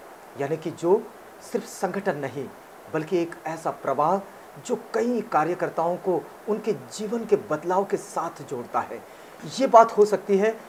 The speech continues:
कि मूल रूप से साहित्यिक, अ, व्यवस्था और साहित्यिक पिंड होने के बावजूद उन्हें बहुत वक्त आरपीआई के आंदोलन को देना पड़ा,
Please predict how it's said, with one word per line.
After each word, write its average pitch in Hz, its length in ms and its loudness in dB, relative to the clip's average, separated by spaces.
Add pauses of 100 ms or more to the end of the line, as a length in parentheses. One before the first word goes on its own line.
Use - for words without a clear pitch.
(260)
कि 233 100 2
मूल 185 420 0
रूप 196 200 2
से 233 220 2
साहित्यिक, 214 840 0 (320)
अ, 151 260 8 (340)
व्यवस्था 185 440 4
और 175 120 8
साहित्यिक 165 540 2
पिंड 240 160 4
होने 180 280 0
के 175 100 0
बावजूद 156 680 6 (260)
उन्हें 180 460 2
बहुत 208 400 2
वक्त 202 680 8 (300)
आरपीआई 208 400 8
के 208 120 6
आंदोलन 160 320 4
को 156 120 -2
देना 151 220 6
पड़ा, 175 300 6